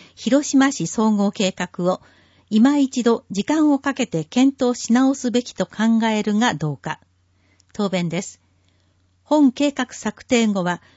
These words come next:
この基本方針に基づき、本市が直面する様々な課題解決に向け、その時々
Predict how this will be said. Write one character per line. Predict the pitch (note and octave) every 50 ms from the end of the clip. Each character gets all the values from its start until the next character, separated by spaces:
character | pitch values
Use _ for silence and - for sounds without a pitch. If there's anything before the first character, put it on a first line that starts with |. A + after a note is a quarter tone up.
| _ _ _
こ | - A3+
の | A3+ A3+
基 | A3+ - - A3
本 | A#3+ C#4+ D4 D4 C#4
方 | D4 C4+ C4+
針 | C4+ - - A3
に | G3+ G3 F#3+
基 | F#3 F3+ F#3+ - A#3
づ | A3 F#3+ G3 G3
き、 | - F#3 F#3+ F3+ - - - - _ _
本 | _ - C#4 C#4 C#4+
市 | C#4+ - B3
が | A#3 A3+
直 | A#3 - - A#3 - - C4
面 | C4+ C#4 C4+ C4+ B3+
す | - B3
る | A3+ A#3 A#3 - -
様 | - - A3 A#3 C4+ C#4
々 | - C4+ A#3+ A3+ G#3
な | F#3 F3 F3 -
課 | - G3+ G3
題 | A#3 A#3+ B3+ A#3+
解 | - - A3 A#3 -
決 | - A3 - - G3
に | F#3+ F3+ F3
向 | E3 E3
け、 | - - E3+ E3 - - - - - - - _
そ | - - A#3+
の | B3 B3 B3
時 | - A#3 A3 - C#4+
々 | E4+ D#4+